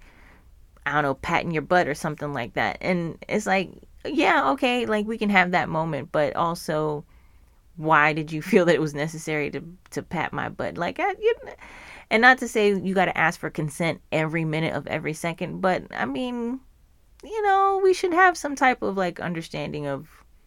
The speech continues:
maybe I wouldn't want that type of attention. Maybe I wouldn't want that type of, of response that we are in a, <laughs> that, that we're connected in this moment. You don't gotta, like, slap me on my butt.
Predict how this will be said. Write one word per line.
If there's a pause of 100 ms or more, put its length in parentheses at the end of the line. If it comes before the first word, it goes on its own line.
(2000)
maybe
I
wouldn't
want (160)
that
type
of
attention.
Maybe
I
wouldn't
want
that
type
of, (580)
of (920)
response (840)
that
we
are
in
a,
<laughs>
that, (120)
that
we're
connected
in
this
moment.
You
don't
gotta,
like, (440)
slap
me
on
my
butt.